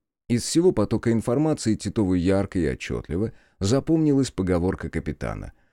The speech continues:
"Страшнее всего в космосе — тишина".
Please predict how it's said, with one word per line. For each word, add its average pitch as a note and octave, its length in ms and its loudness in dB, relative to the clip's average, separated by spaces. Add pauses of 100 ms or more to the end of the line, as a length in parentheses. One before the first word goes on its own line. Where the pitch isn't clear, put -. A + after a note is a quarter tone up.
"Страшнее F2 640 -2
всего A1 340 -6
в - 100 -18
космосе — G#2+ 720 -2 (160)
тишина". F#2 640 -2